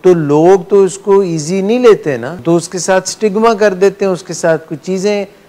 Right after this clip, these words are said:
लफ्ज़ ऐसे सख्त इस्तेमाल करते हैं, "पागल हो गया ये।" तो कैसे जो लोगों की गलत सोचें होती हैं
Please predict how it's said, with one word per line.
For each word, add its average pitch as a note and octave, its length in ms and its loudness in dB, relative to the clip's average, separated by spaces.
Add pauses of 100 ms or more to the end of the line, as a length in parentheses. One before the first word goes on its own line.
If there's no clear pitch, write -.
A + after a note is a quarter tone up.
(180)
लफ्ज़ F3 320 2
ऐसे F#3 300 -2
सख्त - 480 -4
इस्तेमाल E3 520 -2
करते D#3 360 -6
हैं, C#3+ 200 -6 (800)
"पागल C3+ 420 2
हो E3 160 2
गया D3+ 280 0
ये।" C3+ 840 -4
तो A3+ 320 6 (1600)
कैसे A3+ 540 0
जो F3+ 240 0
लोगों E3 380 -2
की E3+ 220 -6
गलत C#3 360 -2
सोचें C3+ 420 -8
होती F3 380 -8
हैं D#3+ 160 -16